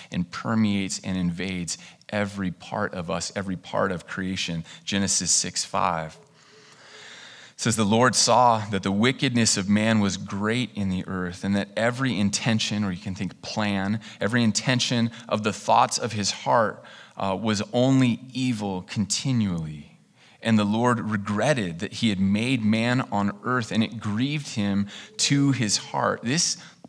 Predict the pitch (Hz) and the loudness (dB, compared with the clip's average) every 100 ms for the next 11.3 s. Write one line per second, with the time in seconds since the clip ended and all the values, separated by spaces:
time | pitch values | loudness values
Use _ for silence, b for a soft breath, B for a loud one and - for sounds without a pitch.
0 | - 135 120 127 147 165 156 127 127 127 | 0 2 2 2 4 4 4 2 6 6
1 | 120 - 127 113 113 - - 98 - 113 | 6 0 -2 0 -2 -2 -2 -4 0 0
2 | - - 135 107 117 113 - 123 110 101 | 0 0 0 0 -2 -2 0 2 2 0
3 | 101 101 104 117 117 104 - 113 104 60 | -2 -2 2 4 4 2 2 0 0 -4
4 | - 104 104 120 135 147 127 123 120 - | 0 0 4 6 8 6 6 4 2 -2
5 | 123 110 - B B - 117 113 - - | 0 0 -4 B B 0 4 6 4 0
6 | 101 - 92 90 101 - B B 107 101 | -4 -2 -2 0 0 -2 B B -2 0
7 | - 160 151 - 127 113 - 131 127 107 | 2 0 0 0 2 2 2 4 4 0
8 | - 107 104 110 117 110 95 92 85 B | 0 4 6 4 2 2 0 -2 -4 B
9 | B B - 110 113 104 - - 117 110 | B B -4 2 4 2 0 -4 -2 0
10 | 92 85 82 - B B B 110 104 - | -2 -4 -8 -16 B B B -2 -2 0
11 | 131 135 127 | 6 6 6